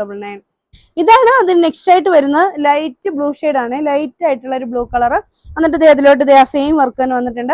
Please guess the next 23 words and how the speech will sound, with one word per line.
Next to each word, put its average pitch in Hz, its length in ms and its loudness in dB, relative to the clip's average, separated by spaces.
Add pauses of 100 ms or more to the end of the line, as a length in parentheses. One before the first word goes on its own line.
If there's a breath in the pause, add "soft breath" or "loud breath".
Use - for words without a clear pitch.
സെയിം 262 300 -8
കളർ 285 200 -2 (360 soft breath)
സാൻഡൺ 311 420 -2
ആണ് 277 120 -4
ബോട്ടമായിട്ട് 254 540 -2
അറ്റാച്ച് 240 260 -6
ചെയ്തിരിക്കുന്നത്. 233 520 -4 (180)
ഇതാണ് 240 280 0
അതിന്റെ 247 220 -10
ദുപ്പട്ട. 208 320 -12 (320)
ദുപ്പട്ടയുടെ 220 420 -8 (460)
കളർ 233 260 0
വരുന്നത് 233 520 -6
നല്ല 247 300 -4 (380 soft breath)
നെറ്റ് 247 180 -4
ഫാബ്രിക്കിൽ 254 460 -4
നല്ല 277 200 -4
ഭംഗിയുള്ള 277 640 -4 (120)
എംബ്രോയിഡറി 233 340 -4
വർക്കുള്ള 233 300 -2
ദുപ്പട്ട. 220 300 -6 (180)
റേറ്റ് 240 240 -12
വരുന്നത് 226 440 -12